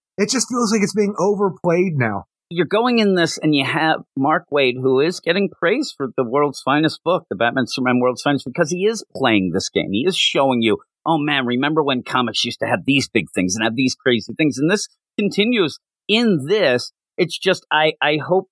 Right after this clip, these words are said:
Speaker 2: that we get some, a little more explanation of the whole deal and get something more of a story than just wow moments. But there's wow moments here, and I did like, I still did like it. It sounds like, you know, we're pissing on it the whole time.
Speaker 1: No, I
Speaker 2: I
Speaker 1: look
Speaker 2: thought it was
Speaker 1: forward
Speaker 2: a
Speaker 1: to
Speaker 2: pretty
Speaker 1: this.
Speaker 2: good start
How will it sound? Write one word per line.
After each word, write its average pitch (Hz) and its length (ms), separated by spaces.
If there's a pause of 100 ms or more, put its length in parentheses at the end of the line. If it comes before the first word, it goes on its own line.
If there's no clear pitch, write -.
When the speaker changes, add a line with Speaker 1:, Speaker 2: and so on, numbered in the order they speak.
Speaker 2:
that 170 200
we 131 340
get 147 200
some, 123 440
a 185 40
little 240 280
more 185 160
explanation 131 640
of 110 100
the 120 80
whole 120 240
deal 113 220
and 101 140
get 120 180
something 107 400
more 104 200
of 90 80
a 101 60
story 117 500
than 101 200
just 104 220 (100)
wow 104 240
moments. 107 540 (300)
But - 120
there's 160 240
wow 165 160
moments 151 400
here, 92 140
and 92 100
I 107 60
did 123 240
like, 107 240 (340)
I 107 100
still 180 320
did 131 300
like 107 280
it. 80 100
It 98 120 (100)
sounds 160 320
like, 117 160 (360)
you 139 80
know, 123 100
we're 104 140 (140)
pissing 113 340
on 95 200
it 98 160
the 104 80
whole 104 200 (100)
time. 110 220 (160)
Speaker 1:
No, 302 120
I 269 80
Speaker 2:
I 156 40
Speaker 1:
look 285 140
Speaker 2:
thought 165 80
it 160 40
was 147 120
Speaker 1:
forward - 20
Speaker 2:
a 147 40
Speaker 1:
to 117 100
Speaker 2:
pretty 147 140
Speaker 1:
this. 139 80
Speaker 2:
good 143 140
start 131 460